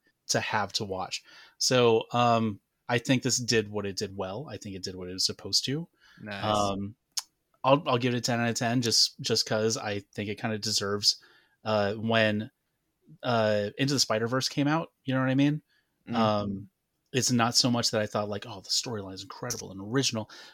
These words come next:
Speaker 1: but I just thought it's so well depicted that those studios should be well compensated for that.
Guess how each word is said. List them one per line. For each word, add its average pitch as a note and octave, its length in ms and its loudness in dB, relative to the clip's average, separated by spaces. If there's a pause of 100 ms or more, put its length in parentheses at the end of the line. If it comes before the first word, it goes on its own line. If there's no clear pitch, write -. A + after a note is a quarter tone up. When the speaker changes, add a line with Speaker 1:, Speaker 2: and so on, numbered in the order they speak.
Speaker 1:
but A#2 260 0
I G#2+ 80 0
just A2+ 200 0
thought A2+ 120 0
it's G#2 120 4
so A2 140 4
well G2+ 180 -4
depicted G2+ 540 -6
that G2+ 140 -6 (180)
those A2 220 0
studios G#2+ 460 2
should G2 320 0
be G2+ 160 -8
well F#2+ 300 -6
compensated F#2 680 -6
for F#2 200 -10
that. E2+ 220 -16